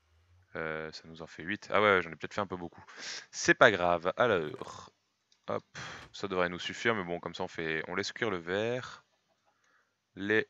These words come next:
cobblestone transport pipes, on va en mettre, euh, ouais, quarante, ça suffira, je crois. Euh,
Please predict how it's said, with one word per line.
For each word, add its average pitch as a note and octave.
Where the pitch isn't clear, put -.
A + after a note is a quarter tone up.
cobblestone G#2+
transport F2+
pipes, G#2
on F#2
va F2
en E2+
mettre, E2
euh, D#2+
ouais, D#2
quarante, D#2
ça -
suffira, -
je -
crois. A2
Euh, C#3